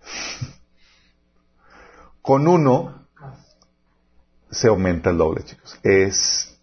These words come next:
bien complejo. ¿Sí? Y eso, porque Dios diseñó el trabajo en equipo de, de una forma donde, oye, ¿sabes qué?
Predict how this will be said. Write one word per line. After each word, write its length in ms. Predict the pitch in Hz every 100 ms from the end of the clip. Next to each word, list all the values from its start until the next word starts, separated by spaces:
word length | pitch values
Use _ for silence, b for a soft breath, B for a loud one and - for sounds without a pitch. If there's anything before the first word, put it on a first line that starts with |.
| -
bien 580 | 92 107 95 92 98 -
complejo. 600 | 104 92 90 85 - - _ _ _ _ -
¿Sí? 420 | - 90 95 - - b b b b b b b b _ _ _ _ _ _ -
Y 140 | 131
eso, 400 | 156 214 220 - - _ _ _
porque 220 | - 135 156 147 - - _ _ _ _ -
Dios 220 | 123 170
diseñó 300 | 175 185 180
el 80 | 180
trabajo 260 | 160 -
en 80 | 160
equipo 320 | 143 147 151
de, 140 | 143 143
de 200 | 131 131
una 140 | 143
forma 220 | 143 143
donde, 200 | 143 135 123
oye, 180 | 135 117
¿sabes 160 | 127
qué? 240 | - 139